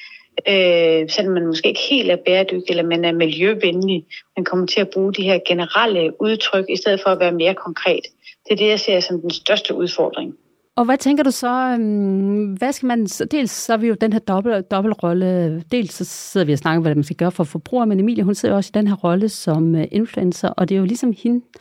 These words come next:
Speaker 2: brandsene bruger til at formidle de her budskaber videre.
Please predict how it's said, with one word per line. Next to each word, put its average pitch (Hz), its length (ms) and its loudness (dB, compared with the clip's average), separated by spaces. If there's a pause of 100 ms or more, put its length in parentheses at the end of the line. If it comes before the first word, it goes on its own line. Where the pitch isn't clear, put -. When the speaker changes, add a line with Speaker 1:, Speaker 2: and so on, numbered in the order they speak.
(360)
Speaker 2:
brandsene 196 360 0
bruger 190 300 0
til 208 360 0
at 156 580 0
formidle 226 400 0
de 165 200 0
her 175 160 2 (200)
budskaber 190 440 0
videre. 196 420 2